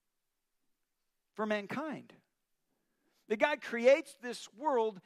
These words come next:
and everything in it, not for himself. He doesn't need a place to dwell.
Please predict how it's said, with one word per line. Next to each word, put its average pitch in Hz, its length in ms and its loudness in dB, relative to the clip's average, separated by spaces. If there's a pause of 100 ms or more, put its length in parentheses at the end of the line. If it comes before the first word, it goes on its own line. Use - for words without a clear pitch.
(100)
and 208 220 2
everything 262 760 -2
in 285 220 0
it, 165 160 -2 (200)
not 285 320 4 (100)
for 285 220 0
himself. 247 960 2
He 262 100 -4
doesn't 233 340 2
need 175 320 -2
a 165 60 2
place 160 400 0
to 170 120 -10
dwell. 185 320 4